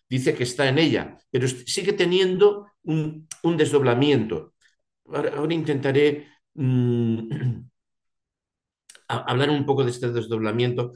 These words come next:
si, y no sé si es, lo aclararé o no lo aclararé, mientras que la otra, la subjetividad, sa-, cree que el espíritu es ella. Ambas tienen que hacer, pero están concibiendo, ya están pensando el espíritu en términos conceptuales,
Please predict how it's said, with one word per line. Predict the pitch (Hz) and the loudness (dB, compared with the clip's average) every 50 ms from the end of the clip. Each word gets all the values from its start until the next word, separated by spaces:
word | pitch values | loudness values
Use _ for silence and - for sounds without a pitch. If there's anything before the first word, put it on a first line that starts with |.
| - _ _ | -18 _ _
si, | - - - 123 117 - - 120 120 120 | -12 -10 -6 -6 -6 -6 -8 -12 -12 -8
y | 117 | -6
no | 113 123 | -4 -4
sé | 123 - 123 | -4 -4 -6
si | - 139 120 117 | -4 -2 -2 -2
es, | 104 - - | -2 -4 -6
lo | 110 110 | -6 -6
aclararé | 107 107 104 104 98 101 104 104 117 123 123 | -4 -4 -6 -6 -4 -2 -2 0 2 2 2
o | 120 | 2
no | 113 110 110 | 0 -2 -2
lo | 107 107 | -2 -2
aclararé, | 107 104 101 101 104 117 107 - - - - _ _ _ | -4 -4 -6 -4 -4 -4 -6 -6 -10 -18 -20 _ _ _
mientras | - 160 165 165 - 151 123 - | -2 2 2 2 2 0 -4 -4
que | - 143 | -4 -2
la | 139 143 160 | 0 0 0
otra, | 185 180 185 156 160 185 - - - _ _ _ _ _ - | 0 0 -2 -4 -6 -6 -8 -12 -20 _ _ _ _ _ -8
la | 110 104 101 95 | -6 -4 -4 -4
subjetividad, | - - 120 - 117 - - 110 117 123 175 196 - - - _ | -6 -8 -8 -8 -8 -8 -4 -2 -2 0 -2 -2 -6 -12 -18 _
sa-, | - - 165 160 156 - - - - | -8 -4 -2 -2 -4 -4 -12 -8 -2
cree | - 185 180 185 185 | 2 4 4 4 4
que | 185 156 | 4 0
el | 135 | 0
espíritu | 127 - - 143 143 139 135 139 127 | -2 -4 -4 -4 -4 -4 -4 -4 -8
es | 127 - - | -6 -4 -4
ella. | 147 131 104 90 80 - - - _ - | -4 -2 -2 -4 -8 -8 -14 -20 _ -6
Ambas | - 160 165 180 175 - | -4 -2 -2 -2 -2 -2
tienen | 175 165 160 156 151 | 0 0 0 0 -2
que | 147 | -4
hacer, | 131 - - - _ _ _ | -6 -6 -10 -18 _ _ _
pero | - 139 120 | 2 2 2
están | 120 - - 196 190 180 - - - - - - | 2 -2 -4 -6 -6 -8 -14 -18 -20 -20 -10 -4
concibiendo, | - 151 143 127 - 135 131 165 202 185 165 127 90 82 - - - _ _ _ - | -2 0 0 0 -2 0 0 2 2 2 2 0 -2 -4 -6 -8 -16 _ _ _ -8
ya | 131 135 | -8 -6
están | - 139 131 - 170 180 180 180 | -6 -6 -6 -6 -4 -6 -4 -2
pensando | 175 156 139 - 156 151 143 139 | -2 -2 -2 -2 -2 -2 0 0
el | 123 120 | 0 0
espíritu | 120 - - 175 170 170 165 165 160 180 180 - - - - _ _ - | -2 -4 0 0 0 0 0 -2 -2 -2 -4 -4 -6 -16 -20 _ _ -4
en | 139 139 127 | -2 -2 0
términos | 135 160 165 165 175 175 180 175 | 0 -2 -2 -2 -2 -4 -4 -4
conceptuales, | - - 143 123 117 135 123 - - 117 117 143 147 123 104 104 - | -4 -4 -4 -4 -2 -4 -4 -6 -4 -2 -2 0 0 0 0 -2 -4